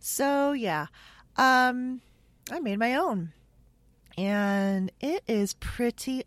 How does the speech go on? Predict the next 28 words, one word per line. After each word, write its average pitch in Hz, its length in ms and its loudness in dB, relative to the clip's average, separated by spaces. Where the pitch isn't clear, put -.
awesome. 190 760 -6
So 277 640 0
you 269 140 -4
just - 280 -2
have 392 180 -2
to 349 100 -2
find 233 640 0
and 208 240 -2
make 220 220 0
sure 220 420 0
that 185 280 0
it 185 240 -2
is 196 600 -2
Madagascar. 190 1120 0
And 302 200 2
there's 320 200 4
actually 403 440 0
several 254 340 0
kinds 226 360 -4
of 269 100 -4
vanilla 190 300 0
extracts - 600 -8
you 190 40 -4
can 170 220 -8
make. 165 320 -8
There's 170 260 -4
a - 60 -10
T-, - 240 -6